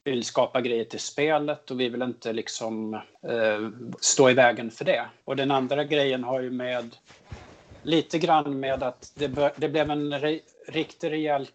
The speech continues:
kö. Vi hade ju den här Mörkborg Kult, eller Kalt som vi, som vi har,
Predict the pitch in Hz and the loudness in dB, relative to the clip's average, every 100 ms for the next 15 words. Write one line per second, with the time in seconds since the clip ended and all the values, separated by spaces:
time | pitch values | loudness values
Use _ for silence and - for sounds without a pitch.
0 | - 165 143 120 120 131 139 135 143 143 | -10 -4 -2 -4 -6 -2 0 2 2 0
1 | 135 139 131 135 135 - 151 135 131 - | 2 0 0 0 -2 -2 -2 -2 -4 -4
2 | 147 113 _ - - - _ - 131 127 | -4 -6 _ -14 -14 -16 _ -10 -8 -4
3 | - 131 110 - - - 113 117 123 - | -2 -2 -4 -14 -12 -8 -6 -6 -8 -10
4 | _ - - - - 90 - 135 131 117 | _ -20 -18 -18 -8 -6 0 6 8 8
5 | 117 | 6